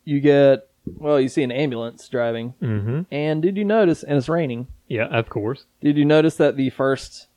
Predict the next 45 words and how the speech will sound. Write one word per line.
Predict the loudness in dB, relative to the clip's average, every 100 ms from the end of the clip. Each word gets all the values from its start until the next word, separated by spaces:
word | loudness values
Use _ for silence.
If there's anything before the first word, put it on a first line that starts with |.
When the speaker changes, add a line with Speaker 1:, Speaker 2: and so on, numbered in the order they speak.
| _ _ _ _ _ -6
Speaker 1:
only, | -2 0
like, | -2 -2
fifteen | -2 -4 -2 -4 -4
feet | -4 -2 -2
of | -2
the |
road | 0 0 0 -2
are |
actually | -4 -6 -8 -6
being | -6 -6
rained | -8 -8 -6
on? | -6 -6 -8 -12 _ _ _ _ -4
In | -2
the | 0
Speaker 2:
No, | 0
Speaker 1:
rest? | 0 -2 -2
Speaker 2:
um, | -4
no, | -2
I | 0
Speaker 1:
Yeah, | -2
Speaker 2:
didn't. | -2 -4
Speaker 1:
next | -2 2
time | 2 4
you | 4
watch | 4 4
it, | -2 -8
just | -8 -8 -16 -20 _ -20 _
Speaker 2:
<laughs> | -18 -18 _ -10
Speaker 1:
keep | -6 -2
that | -2 -2
in |
mind. | -4 -4 -2 -2
It's | -2
very | 0 2 0
obvious. | -2 -6 -8 0
Speaker 2:
It | 0
wasn't | 2 0
meant | -2 0
for | 0
H | 2 0
D, | 0 2
I'm | 0
assuming. | -2 -4 -2 -4 -6 -12 -10 -12 -10 -6
<laughs> | -6 -6 -8 -8 -8
Speaker 1:
Yeah, | 2 4 6 4 0